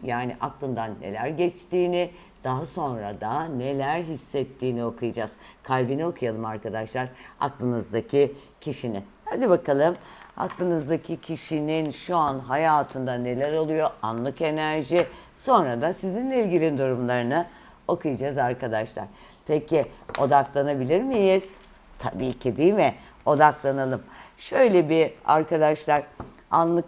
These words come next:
enerjide bakalım şu an nasıl bir durumun içerisinde kişi, biliyorsunuz ya da bilmiyorsunuz. Bazen arkadaşlar sosyal medyadan, oradan buradan, değil mi, görüyorsunuz ya da duyuyorsunuz. Bunlar doğru mu? Onlara bakacağız.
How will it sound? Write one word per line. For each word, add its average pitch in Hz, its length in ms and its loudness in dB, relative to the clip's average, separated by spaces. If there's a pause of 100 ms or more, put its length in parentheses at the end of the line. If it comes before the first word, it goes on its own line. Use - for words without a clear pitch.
enerjide 160 760 -2
bakalım 196 480 -2
şu 190 200 -2
an 175 280 0
nasıl 208 440 -4
bir 226 240 0
durumun 185 380 2
içerisinde 151 720 -4
kişi, - 480 0 (340)
biliyorsunuz 151 1000 0 (100)
ya 135 260 2
da 110 260 -2
bilmiyorsunuz. 170 840 -2 (280)
Bazen 190 480 0 (300)
arkadaşlar 151 720 0
sosyal 165 640 0 (320)
medyadan, 139 640 0 (100)
oradan 131 540 0
buradan, 120 400 -2
değil 170 120 2
mi, 135 180 -2
görüyorsunuz 147 560 0
ya 147 140 0
da 151 120 0
duyuyorsunuz. 139 640 -4
Bunlar 147 360 0
doğru 156 240 0
mu? 117 120 -2
Onlara 120 280 0
bakacağız. 113 400 -4